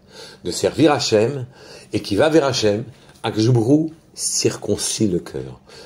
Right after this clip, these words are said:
lui enlève cette nature-là. C'est ça le Seir Lachem.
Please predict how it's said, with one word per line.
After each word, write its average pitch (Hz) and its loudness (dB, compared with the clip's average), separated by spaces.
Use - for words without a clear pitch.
lui 117 -6
enlève 110 2
cette 127 0
nature-là. 80 -4
C'est - 0
ça 123 -2
le 95 0
Seir 110 2
Lachem. - -4